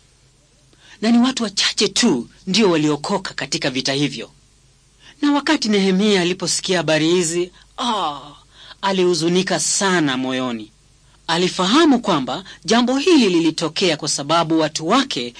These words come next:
walikuwa wamemwacha Mungu. Na siku moja katika kazi yake, mfalme alimuuliza Nehemia, "Kwa nini uso wako unaonekana una huzuni, huzuni? Najua kwamba huzuni huu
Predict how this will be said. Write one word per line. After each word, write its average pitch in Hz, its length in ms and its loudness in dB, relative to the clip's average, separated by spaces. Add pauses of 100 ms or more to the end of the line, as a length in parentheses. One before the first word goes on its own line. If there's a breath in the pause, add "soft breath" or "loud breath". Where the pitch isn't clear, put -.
(180 loud breath)
walikuwa 170 520 0
wamemwacha 165 640 0
Mungu. 165 400 2 (880)
Na 208 80 -4
siku - 260 -4
moja 247 340 4
katika 156 300 -8
kazi 131 300 -4
yake, 180 440 -4 (720 loud breath)
mfalme 277 520 4
alimuuliza 175 560 2
Nehemia, 135 440 0 (320 loud breath)
"Kwa 466 160 4
nini 508 420 4
uso 233 220 2
wako 262 320 0
unaonekana 170 640 0
una 135 200 -2
huzuni, 180 400 4
huzuni? 294 540 2 (720 soft breath)
Najua 240 400 2
kwamba 143 440 -2 (180)
huzuni 226 340 4
huu 208 460 4